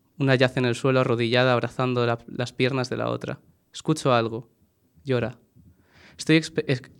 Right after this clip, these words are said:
expe-, expectante a lo que pasará ahora. No lo sé. A decir verdad,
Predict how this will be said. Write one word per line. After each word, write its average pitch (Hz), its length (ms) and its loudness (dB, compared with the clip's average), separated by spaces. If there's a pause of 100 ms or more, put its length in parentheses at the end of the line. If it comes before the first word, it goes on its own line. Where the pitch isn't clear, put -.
expe-, - 680 -2
expectante 151 920 6
a 131 80 -2
lo 131 100 2
que 127 80 0
pasará 123 320 0
ahora. 113 320 -2 (640)
No 139 140 6
lo 139 80 4
sé. - 280 -4 (360)
A 135 60 2
decir 135 280 2
verdad, 147 460 2